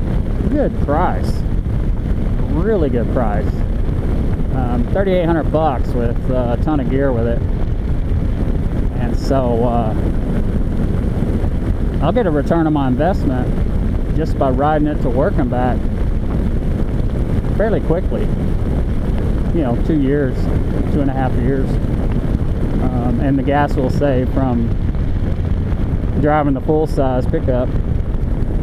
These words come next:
Got a Tundra, uh, two thousand eleven. I love that truck, but, um,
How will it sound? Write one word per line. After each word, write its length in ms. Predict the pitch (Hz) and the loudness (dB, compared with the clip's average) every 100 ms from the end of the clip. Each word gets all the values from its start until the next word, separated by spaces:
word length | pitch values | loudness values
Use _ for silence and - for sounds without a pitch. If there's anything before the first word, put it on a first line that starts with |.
| - - - - - - - 139 | 0 0 0 0 0 0 0 2
Got 140 | 139 | 2
a 80 | 120 | 0
Tundra, 460 | 143 143 143 135 131 | 0 2 2 2 0
uh, 100 | 123 | 0
two 160 | 123 127 | 0 0
thousand 320 | 139 131 123 | 2 2 0
eleven. 440 | 123 131 131 127 110 - - - - - - - - - - - | 2 0 0 0 0 -2 0 0 0 0 0 0 0 0 0 0
I 60 | 117 | 0
love 260 | 120 160 196 | 2 2 0
that 200 | 110 - | -2 0
truck, 300 | 131 123 127 - | 0 2 0 0
but, 240 | 127 117 113 - - - - - - - - - - - - - - | 0 0 0 0 0 0 0 0 0 0 0 0 0 0 0 0 -2
um, 380 | - 104 104 | -2 -2 0